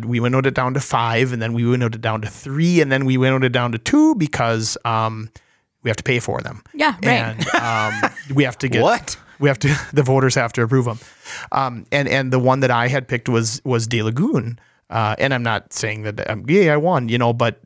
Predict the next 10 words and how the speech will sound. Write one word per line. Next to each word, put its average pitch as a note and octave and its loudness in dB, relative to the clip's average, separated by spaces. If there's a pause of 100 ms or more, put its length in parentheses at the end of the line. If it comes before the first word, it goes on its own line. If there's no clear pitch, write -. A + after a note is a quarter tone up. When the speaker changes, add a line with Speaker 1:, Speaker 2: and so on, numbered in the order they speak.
Speaker 1:
it, B2 -6
that's A#2+ 0
just - -2
what A#2+ -4
the A2+ -6
council G#2+ -6
decided D3 -2
on. G#2+ -6 (340)
And, A#2 -2
um, G#2+ -2